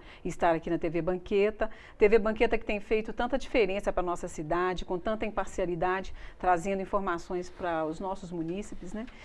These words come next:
E nesse momento em que nós estamos, é, prestes a, a viver agora o momento da grande eleição municipal, a T V Banqueta oportunizando pra todos, né, com transparência, com equidade, essa oportunidade da gente poder falar, os pré-candidatos se,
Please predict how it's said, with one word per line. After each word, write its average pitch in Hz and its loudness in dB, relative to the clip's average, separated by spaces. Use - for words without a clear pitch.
E - 4
nesse 320 8
momento 240 2
em 170 -2
que 170 -4
nós 165 2
estamos, 185 -4
é, 185 2
prestes 208 0
a, 175 2
a 180 -4
viver 185 0
agora 165 0
o - 0
momento 165 -2
da 160 0
grande 180 -4
eleição 165 -2
municipal, 156 0
a 170 -2
T 202 2
V 185 2
Banqueta 185 -2
oportunizando 208 -4
pra 196 0
todos, 190 -2
né, 220 -4
com 202 -4
transparência, 185 -2
com 180 -4
equidade, 175 0
essa - 0
oportunidade 269 4
da 190 -2
gente 196 -8
poder 226 0
falar, 196 -2
os - -14
pré-candidatos 190 2
se, - -4